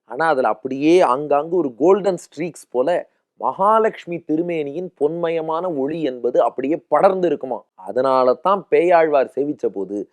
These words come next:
அவன் கருநீலமா இருந்தாலும் அந்த தாயாருடைய ரிஃப்ளெக்ஷன் அதில் படர்ந்து இருப்பதாலே, ஆனா பிராட்டியோடு இருப்பதாலே, அவள் திருமேனியின் பிரதிபலிப்பால் பொன்மேனியாக அவர் தெரிகிறார். அப்போ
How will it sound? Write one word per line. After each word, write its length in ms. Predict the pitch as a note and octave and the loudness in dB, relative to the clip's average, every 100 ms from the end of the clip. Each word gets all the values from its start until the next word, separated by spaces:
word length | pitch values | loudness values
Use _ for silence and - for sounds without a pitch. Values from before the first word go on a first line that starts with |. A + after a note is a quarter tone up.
| _ - | _ -6
அவன் 240 | G2 G#2+ - | -4 -2 0
கருநீலமா 560 | D3 F#3+ G3 F#3+ F3 | 2 4 4 4 4
இருந்தாலும் 500 | D3 B2 B2 A2 G#2 - _ | 0 2 2 2 -4 -12 _
அந்த 300 | G#2 G2+ F#2+ _ | -6 -4 -4 _
தாயாருடைய 800 | C#3 F#3+ G#3+ G#3+ G#3 F#3 D#3+ C#3 | 8 8 8 6 6 4 2 2
ரிஃப்ளெக்ஷன் 580 | A#2+ C3 G3 F#3+ - G3 | 0 -2 0 0 0 -2
அதில் 260 | E3+ D#3 - | 0 -2 0
படர்ந்து 360 | C3+ F3+ F3+ | 2 2 2
இருப்பதாலே, 480 | D#3+ C#3+ C3+ C3+ A2 - _ | 0 0 4 4 2 -4 _
ஆனா 160 | - A#2 G#2+ | -8 -8 -2
பிராட்டியோடு 640 | C3 D3+ E3+ F3 F3 F3+ E3+ | 4 6 4 2 -2 -2 -2
இருப்பதாலே, 600 | C#3 A#2 A#2+ A2 G2+ F#2+ - _ _ | -4 -2 0 0 -2 -6 -12 _ _
அவள் 240 | G2+ A#2 A2+ | -2 -2 0
திருமேனியின் 640 | C#3+ D#3+ F3 E3+ D#3 C#3 - | -4 -4 -4 -6 -8 -8 -6
பிரதிபலிப்பால் 800 | A#2 D3 D3 D3 - C#3+ D3+ F3 - | -6 -2 -2 -2 -4 -2 0 -2 -4
பொன்மேனியாக 640 | C3 D3 C#3+ C3 B2+ A#2+ C#3+ | -4 -4 -6 -4 -6 -4 -4
அவர் 160 | A2+ | -6
தெரிகிறார். 520 | F#2+ G#2 G#2 G2 G2+ - _ _ | -6 -8 -8 -6 -6 -6 _ _
அப்போ 200 | - | -8